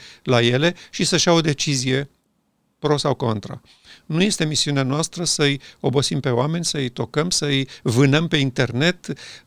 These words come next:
să le trimitem mail-uri, să-i sunăm la telefon, să le spunem că am găsit ceva important. Avem datoria să le așezăm public și apoi nu mai este misiunea noastră, s-a încheiat. Foarte multe persoane ne condamnă că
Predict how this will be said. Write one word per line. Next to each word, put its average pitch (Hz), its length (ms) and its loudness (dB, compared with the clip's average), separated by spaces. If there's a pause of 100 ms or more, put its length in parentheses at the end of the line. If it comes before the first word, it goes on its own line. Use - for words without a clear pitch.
(140)
să 139 140 0
le 139 100 4
trimitem 131 400 0
mail-uri, 170 720 2 (440)
să-i 135 380 0
sunăm 143 320 0
la 151 120 2
telefon, 151 640 2 (260)
să - 140 -2
le 147 100 4
spunem 165 320 0
că 156 100 -4
am 147 80 2
găsit 139 240 -2
ceva 147 420 2
important. 131 640 0 (540)
Avem 151 280 0
datoria 160 400 2
să 143 500 0
le 147 100 -2
așezăm 139 720 0
public 185 440 -2 (260)
și - 160 -4
apoi 175 440 0
nu 170 300 -2
mai 156 200 0
este 147 220 -2
misiunea 139 340 -4
noastră, 113 320 -6
s-a - 120 -2
încheiat. 117 520 0 (580)
Foarte 170 440 -4
multe 147 600 0
persoane 160 400 -2
ne 156 100 -2
condamnă 156 480 0
că 151 240 2